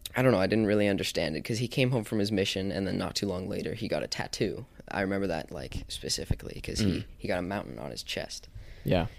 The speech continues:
Speaker 1: And I thought it was really cool, but I was really confused because I didn't think that it was real because, like, "Oh, that's bad. That's not, we're not supposed to do that." And I
Speaker 2: Yeah.
Speaker 1: didn't fully, like, understand that Braden was leaving the church and everything.
Speaker 2: Mm-hmm.
Speaker 1: But
Speaker 2: So it was just kinda confusing.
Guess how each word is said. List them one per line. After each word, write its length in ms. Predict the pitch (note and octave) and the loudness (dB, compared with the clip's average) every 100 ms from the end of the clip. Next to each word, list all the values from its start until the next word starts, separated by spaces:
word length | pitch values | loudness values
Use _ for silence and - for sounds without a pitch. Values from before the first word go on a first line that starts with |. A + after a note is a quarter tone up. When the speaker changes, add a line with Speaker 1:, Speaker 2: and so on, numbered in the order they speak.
| - | 0
Speaker 1:
And 420 | A2 G2+ F#2+ F#2 - | 4 4 4 0 -2
I 100 | G#2 | 4
thought 140 | B2 | 6
it 40 | A2 | 6
was 100 | G#2 | 4
really 160 | G2+ | 0
cool, 380 | - G#2+ G2 G2 - | 2 2 2 0 -2
but 300 | F#2 D#2+ - | 0 0 0
I 260 | B1+ D2+ - - - - G2+ | -2 -4 -6 -14 -20 -12 -8
was 240 | F#2 G#2 G#2 | -2 0 2
really 180 | F#2 | 0
confused 460 | F#2 G2 - A2+ G2+ | 0 -4 2 2 2
because 180 | G2+ G#2 | 0 2
I 60 | G2+ | 2
didn't 200 | F#2+ G2 | 0 -2
think 160 | G2 | -2
that 100 | - | -2
it 80 | E2+ | -2
was 220 | D#2 - | -4 -2
real 320 | F#2 F#2 F#2 | 2 4 4
because, 280 | G#2 - - | 2 -2 -4
like, 140 | - - | -6 -4
"Oh, 100 | - | -6
that's 180 | - - | -6 -8
bad. 280 | - A#2 - | -8 -8 -6
That's 220 | - - | -8 -6
not, 260 | F2+ F2 - | -4 -4 -6
we're 100 | F#2 | -6
not 100 | F#2 | -6
supposed 200 | - - | -6 -8
to 60 | - | -2
do 100 | G#2+ E2 | 0 0
that." 220 | B1+ - - - | 0 -4 -12 0
And 100 | - | 6
I 40 | |
Speaker 2:
Yeah. 80 | G#2+ | 8
Speaker 1:
didn't 200 | A2 G#2+ | 8 6
fully, 320 | - G#2+ G2 F2 | 2 2 2 0
like, 240 | E2+ - | -2 0
understand 600 | G2+ F2 - A2+ G#2+ F#2+ | 0 0 0 -2 0 -2
that 260 | F#2 - - | -4 -8 -6
Braden 320 | D2 D2 C#2+ | -6 -4 -6
was 240 | A#1+ - - | -6 -8 -8
leaving 300 | - D2+ B1+ | -8 -8 -8
the 80 | A1+ | -8
church 300 | - - - | -8 -8 -10
and 80 | G1+ | -12
everything. 240 | - - - - - - - - - | -14 -16 -18 -18 -16 -14 -14 -12 0
Speaker 2:
Mm-hmm. 320 | G#2 A2+ E2+ F#2+ - - - - - - - - | 2 4 2 0 -8 -16 -16 -16 -18 -20 -20 2
Speaker 1:
But 240 | G#2+ F#2+ - - - - - | 4 4 2 -18 -18 -14 4
Speaker 2:
So 140 | - | 8
it 20 | |
was 80 | G#2 | 10
just 120 | G2 | 8
kinda 160 | G#2+ G2 | 6 4
confusing. 640 | - F2+ F#2+ F#2 F#2 G2 | 4 4 4 4 4 0